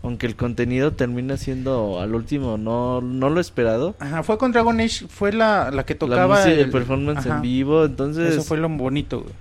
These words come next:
Speaker 1: Dragon Age, pues bueno, es un juego que ya sale el siete de octubre y obviamente es el que ya está más completo, seguramente ya está terminado está, güey.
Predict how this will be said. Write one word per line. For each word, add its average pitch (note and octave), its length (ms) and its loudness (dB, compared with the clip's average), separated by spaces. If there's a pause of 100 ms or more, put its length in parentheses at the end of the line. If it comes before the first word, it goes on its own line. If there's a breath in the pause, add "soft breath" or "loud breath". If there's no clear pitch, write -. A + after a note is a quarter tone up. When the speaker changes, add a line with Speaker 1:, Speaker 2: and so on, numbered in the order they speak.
(220)
Speaker 1:
Dragon A3+ 320 8
Age, A3+ 220 4
pues F#3 140 0
bueno, G3 200 6
es E3+ 100 0
un F#3+ 100 0
juego G3 180 2
que C3 180 0
ya B2+ 140 2
sale C#3+ 200 0
el C#3+ 100 0
siete D3 280 -2
de C3+ 60 -8
octubre C#3 280 0
y B2+ 80 2
obviamente A#2+ 440 -2
es B2 120 -12
el A2+ 120 -8
que F#2+ 160 -10
ya G2 240 -6 (880)
está B2+ 260 0
más C3+ 240 0
completo, B2 480 -2
seguramente A#2+ 580 -2
ya A2+ 120 4
está A#2 240 0
terminado G#2+ 520 -2
está, G#2 300 -4
güey. F#2 160 -8